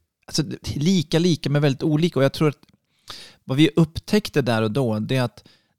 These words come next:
det var ju inte bara att, att vissa saker och ting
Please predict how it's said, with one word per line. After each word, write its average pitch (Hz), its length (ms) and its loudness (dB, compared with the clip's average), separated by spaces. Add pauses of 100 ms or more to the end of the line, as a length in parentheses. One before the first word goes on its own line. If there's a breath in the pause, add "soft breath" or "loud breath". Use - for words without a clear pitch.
det 123 80 -2
var 120 140 4
ju 190 100 4
inte 147 260 2
bara 131 260 2
att, - 180 -6 (1400)
att - 260 -10
vissa 165 380 0
saker 156 380 -2
och 147 60 -2
ting 135 280 -2